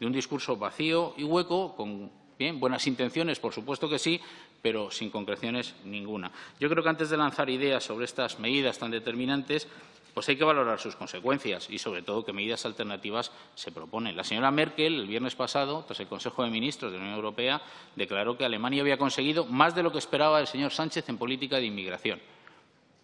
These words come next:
Todavía estamos esperando saber qué es eso más que ha conseguido la señora Sánchez, eh, perdón, la señora Merkel de lo que esperaba, ¿no?, sobre el señor Sánchez. Bueno, en concreto dijo que España se comprometería a repatriar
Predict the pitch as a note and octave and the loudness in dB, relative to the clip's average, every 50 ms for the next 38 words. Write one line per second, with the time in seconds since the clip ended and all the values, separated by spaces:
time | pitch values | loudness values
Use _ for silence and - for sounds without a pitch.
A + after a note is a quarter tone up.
0 | _ _ _ - F2+ F2 F#2+ G2+ - - B2+ A#2+ A2+ - - - - A#2 A2 G#2+ | _ _ _ -6 -6 -2 -2 -4 -2 0 0 -2 0 -2 -6 -6 -4 -4 -2 -2
1 | G2 - - G2 G#2+ A2+ A2 - B2 - C3 A#2+ - - G#2 F#2+ F2+ - - - | -4 -4 -2 -2 -2 -2 -2 -2 -4 -2 -2 -4 -2 -2 -2 -2 -4 -6 -12 -20
2 | - - - - _ - F#2+ G#2 A#2+ B2+ B2 G#2 - - - - - - - - | -20 -20 -20 -20 _ -6 2 6 8 8 8 6 0 -8 -10 -14 -16 -18 -20 -20
3 | - - - - - - - G#2 A2 G#2+ B2 G#2+ - - A2+ A#2+ A#2+ A2+ G#2+ - | -20 -20 -20 -20 -16 -6 -2 -2 0 0 0 -2 0 0 0 2 2 2 0 0
4 | B2 A2+ A2+ A2 G#2 - B2 B2 A#2+ - D3+ D3+ D3 - - - A2+ G#2+ G2+ - | -2 0 0 0 0 0 -2 -2 0 0 0 0 -2 -6 -8 -2 -2 -2 0 0
5 | A2 A2 A#2+ A2+ F#2 F2+ - A2+ A2 A#2+ B2 B2+ C3+ C3+ - D3 C#3+ C3+ G#2+ F#2+ | -2 -2 -2 -2 -2 -4 -2 0 2 2 4 4 2 2 2 0 0 2 0 0
6 | - F#2 - - G2 F2+ A2+ C3 A#2+ F#2 G2 C3 D3+ - A2+ G2+ G2 F2+ - - | -2 -4 -6 -4 -2 0 0 0 0 0 -2 -2 -4 -4 -6 -8 -6 -8 -8 -8
7 | F#2+ F2+ E2+ - C3+ C#3 C#3 - - - - - - - - - - A#2+ C#3+ C3+ | -8 -8 -6 -2 -2 -4 -2 -2 -6 -6 -8 -12 -14 -14 -14 -10 -4 -2 0 0
8 | A#2 A2 A#2+ A2 G#2 A#2 C#3 D3 D3 D3 E3 D#3 D3+ - - D#3 - A#2 - - | 4 4 4 4 6 6 6 6 6 6 2 2 2 2 2 2 2 0 -2 0
9 | C3+ C3+ C#3+ D3+ D3 - B2+ A2 G#2+ G2+ G#2 G2+ G2+ F#2+ F2+ G#2 G#2+ B2 C3 C3+ | 0 2 2 2 0 0 -2 -2 0 0 0 0 0 -2 -2 0 2 2 4 4
10 | C3 A#2+ B2 A#2 G2+ - G#2+ A#2+ C3+ C#3+ D3 D3 | 2 2 2 0 0 2 0 2 2 2 2 0